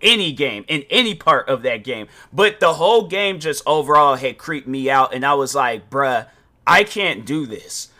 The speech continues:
I'm like, "No, that's," I had to say I started experiencing, um, anxiety issues at a young, young, young age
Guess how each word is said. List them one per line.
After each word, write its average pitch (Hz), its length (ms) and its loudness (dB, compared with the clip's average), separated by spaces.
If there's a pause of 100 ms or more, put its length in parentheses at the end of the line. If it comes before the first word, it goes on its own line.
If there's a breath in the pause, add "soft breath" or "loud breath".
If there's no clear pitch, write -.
(120 soft breath)
I'm 175 180 2
like, 165 280 6
"No, 160 240 4
that's," 196 380 4
I 190 160 8
had 214 220 6
to 190 80 -8
say 175 220 2
I 185 100 6
started 185 360 2
experiencing, 160 840 -6
um, 143 220 0
anxiety 139 640 -2
issues 139 420 -6
at 135 160 2
a 117 80 -2
young, 139 480 0
young, 123 380 -6
young 113 360 -10
age 101 380 -12